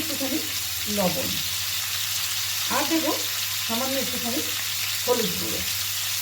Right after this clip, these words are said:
ভালো করে কিন্তু আলুটাকে একটু লাল লাল করে ভেজে নেব। আমার রান্না যদি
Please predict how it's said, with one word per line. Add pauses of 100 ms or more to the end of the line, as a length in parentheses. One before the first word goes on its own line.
(380)
ভালো
করে
কিন্তু (520)
আলুটাকে
একটু (360)
লাল
লাল
করে
ভেজে
নেব। (3000)
আমার
রান্না (100)
যদি